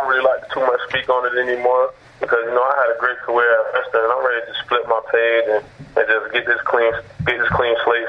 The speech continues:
started. You know, the Raiders giving me a chance to really become a brand new person and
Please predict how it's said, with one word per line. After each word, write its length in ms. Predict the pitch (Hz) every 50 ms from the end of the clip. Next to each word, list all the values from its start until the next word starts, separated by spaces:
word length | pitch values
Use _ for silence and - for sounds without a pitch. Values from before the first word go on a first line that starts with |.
| -
started. 320 | - 113 113 113 113 113 117
You 80 | 117
know, 320 | 117 117 117 113 113 113 113
the 80 | 107
Raiders 320 | 110 117 120 117 113 117 123
giving 240 | 120 117 113 113 117
me 80 | 113 110
a 100 | 110 107
chance 300 | - 117 117 117 117 113 - -
to 40 | 107 107
really 240 | 113 117 113 110 110
become 240 | 110 - 117 113 113
a 80 | 107 107
brand 300 | 120 117 117 117 117 113
new 80 | 113
person 400 | - - 117 117 113 - 110 107
and 80 | 107